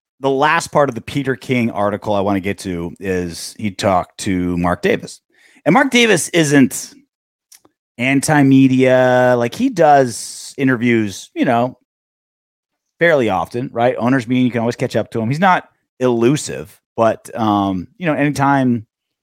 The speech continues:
someone gets to talk to him and get, uh, and get a soundbite, it's worth listening to. And Mark Davis reiterated how he feels about Josh McDaniels and,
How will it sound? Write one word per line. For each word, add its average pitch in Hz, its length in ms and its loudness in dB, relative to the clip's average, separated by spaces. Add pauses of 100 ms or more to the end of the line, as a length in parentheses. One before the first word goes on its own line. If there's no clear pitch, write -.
(480)
someone 143 160 2
gets 123 120 -2
to 98 60 -14
talk 127 240 0
to 113 80 0
him 98 120 0
and 101 120 0
get, 107 260 -4
uh, 90 500 -2 (140)
and 110 100 -6
get 104 80 -2
a 92 40 -6
soundbite, 110 600 0 (680)
it's - 120 -20
worth 117 140 0
listening 151 280 -8
to. - 140 -14 (560)
And 139 100 2
Mark 160 160 2
Davis 156 360 2
reiterated 131 540 4
how 117 160 2
he 117 80 2
feels 113 320 -2
about 98 380 0
Josh 95 200 -4
McDaniels 90 480 -4
and, 92 380 -6